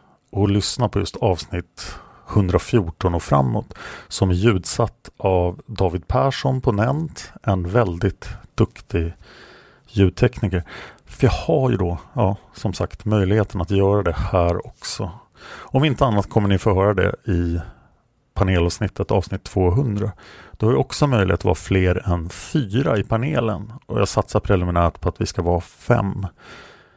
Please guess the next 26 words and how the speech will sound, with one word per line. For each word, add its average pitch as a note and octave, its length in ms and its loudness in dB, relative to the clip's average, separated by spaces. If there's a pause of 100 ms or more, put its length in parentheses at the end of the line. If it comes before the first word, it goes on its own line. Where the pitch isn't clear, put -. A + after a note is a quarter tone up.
(380)
Eh, F#2+ 240 0
innan C#3+ 480 0
panelavsnittet G2+ 720 0
ska F#2 220 -2
spelas E2+ 380 -2
in, G#2 200 0
det F2 60 0
är F2 40 2
alltså F2+ 160 -4
inte F2 120 -6
förrän E2 300 -2
i - 20 -6
oktober F#2 800 -2
tjugonitton, F2 880 -2 (460)
då G#2 120 2
kommer F#2 320 2
det - 60 -2
ut F2+ 220 0
en E2+ 140 0
frågetråd B2 840 0 (260)
på - 140 -6
Facebook - 920 -2
så - 180 -4
att G2+ 80 0
ni F#2 200 0
kan F2+ 440 -2